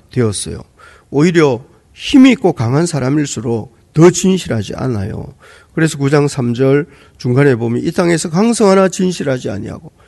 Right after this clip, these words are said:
힘은 있는데, 뭔가 영향력이 있는데 믿을 수 있는 사람은 아니에요. 이 사람들은 동기에서부터 결말에 이르기까지 다 악해요. 그래서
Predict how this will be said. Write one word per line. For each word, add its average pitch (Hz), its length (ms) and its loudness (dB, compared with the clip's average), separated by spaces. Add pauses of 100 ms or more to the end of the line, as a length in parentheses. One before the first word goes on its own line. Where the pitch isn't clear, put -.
(140)
힘은 359 380 4
있는데, 151 400 0 (420)
뭔가 190 380 2
영향력이 202 600 2
있는데 147 460 -2 (240)
믿을 208 320 0
수 185 120 -6
있는 151 180 0
사람은 143 500 -2 (300)
아니에요. 113 760 -4 (400)
이 170 80 -8
사람들은 180 720 -2 (120)
동기에서부터 190 1040 -2 (220)
결말에 196 440 2
이르기까지 147 800 -2 (460)
다 190 600 0
악해요. 160 500 -6 (380)
그래서 196 500 2